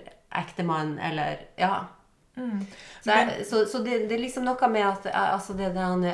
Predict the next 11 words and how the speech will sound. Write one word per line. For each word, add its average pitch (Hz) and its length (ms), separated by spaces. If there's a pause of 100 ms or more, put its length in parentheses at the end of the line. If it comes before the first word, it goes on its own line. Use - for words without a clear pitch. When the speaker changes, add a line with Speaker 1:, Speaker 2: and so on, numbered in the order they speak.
Speaker 1:
ønsket 202 500
og 156 140
den 143 180
ene 147 300 (240)
kraften 202 560
som 156 200
ligger 156 300
liksom 147 340
i 139 140
den, 135 220 (380)
altså, 180 260